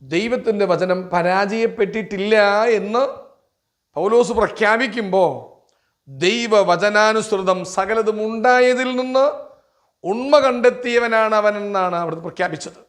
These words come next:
ആകയാൽ നമ്മുടെ ജീവിതത്തിലും ദൈവത്തിൻ്റെ വചനം സ്വീകരിച്ച് ആ ദൈവവചനത്തിലൂടെ എനിക്ക് ചൂണ്ടുപലകയായി നിൽക്കുന്നതിൻ്റെ രീതിക്കും ക്രമത്തിനുമനുസരിച്ച് ഞാൻ ജീവിച്ചാൽ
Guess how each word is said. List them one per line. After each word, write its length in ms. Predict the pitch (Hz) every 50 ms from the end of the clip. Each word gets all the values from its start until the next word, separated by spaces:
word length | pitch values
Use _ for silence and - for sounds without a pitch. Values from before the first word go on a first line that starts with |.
| _ -
ആകയാൽ 260 | 170 196 214 220 214
നമ്മുടെ 300 | 208 196 202 226 254 254
ജീവിതത്തിലും 540 | 208 208 202 196 208 185 - - 180 170 151 131 - _ _ _ _ _ _ _ _ _ _ -
ദൈവത്തിൻ്റെ 680 | 131 147 190 233 247 233 240 240 - - 208 196 180 180
വചനം 460 | 156 175 170 170 214 226 240 254 262 294 302 - - - _ _ _ _ _ _ -
സ്വീകരിച്ച് 720 | - - 151 165 202 240 226 247 240 247 214 - - 254 262 240 247 - - - _ _ _ _ _ _ _ - -
ആ 160 | 185 208 226 233 247 247 247 247 226 202 185 160
ദൈവവചനത്തിലൂടെ 1300 | 180 190 226 247 254 233 240 226 208 208 180 185 226 233 254 247 - 240 233 226 233 233 226 233 233 240 226 196
എനിക്ക് 540 | 190 190 208 233 240 233 - - 254 254 247 254 - 202 - - - _ _ _ _ _ -
ചൂണ്ടുപലകയായി 1080 | - 214 226 240 254 247 233 269 262 262 233 233 240 240 247 240 233 233 226 233 240
നിൽക്കുന്നതിൻ്റെ 840 | 233 226 226 233 226 - - 247 247 247 233 240 226 220 220 233 226 226 226 - - - - _ _ _ _ _ _ _ _ _ _ _ _ _ _ _ _ _ _ _ _ _ -
രീതിക്കും 680 | 151 170 214 254 277 269 247 262 233 - - 214 196 185 185
ക്രമത്തിനുമനുസരിച്ച് 840 | - 202 233 262 262 - 269 247 247 240 226 208 190 196 190 196
ഞാൻ 100 | 185 185 180
ജീവിച്ചാൽ 640 | 156 214 247 254 277 226 190 233 208 208 202 208